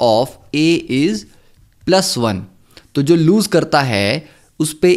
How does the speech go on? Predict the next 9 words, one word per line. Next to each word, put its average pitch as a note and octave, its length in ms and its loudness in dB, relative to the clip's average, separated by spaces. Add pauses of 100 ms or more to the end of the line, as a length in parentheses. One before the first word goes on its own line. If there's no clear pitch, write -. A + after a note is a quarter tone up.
(140)
एक G3 340 4
बॉन्ड C3+ 400 0
की C#3+ 140 0
वजह A#2+ 200 0
से C#3 280 -2 (1500)
प्लस B2 240 -4
वन D3 100 2
आता D3 200 2
है F3 240 -4